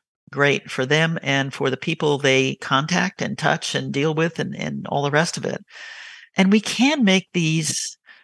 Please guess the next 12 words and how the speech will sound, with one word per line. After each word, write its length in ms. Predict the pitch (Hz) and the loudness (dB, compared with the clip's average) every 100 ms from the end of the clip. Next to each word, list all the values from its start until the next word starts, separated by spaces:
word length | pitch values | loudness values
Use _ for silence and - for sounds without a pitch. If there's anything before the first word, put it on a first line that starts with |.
| - | -4
environments 880 | 165 147 151 160 170 160 147 - 151 - | -2 0 2 2 2 0 -4 -6 -6 -4
better. 420 | 156 170 143 - - | 2 2 2 -4 -2
And 260 | 160 160 165 | 2 2 2
if 140 | 160 | 0
there 180 | 190 170 | 2 2
is 180 | 156 - | 2 2
ever 280 | 208 262 269 | 2 2 4
a 100 | 185 | 2
time 440 | - - 233 - - | 0 -2 0 0 -2
to 120 | 156 | -2
really 240 | 165 160 | 0 0
focus 680 | 147 - 226 285 - 196 | -2 2 2 2 2 0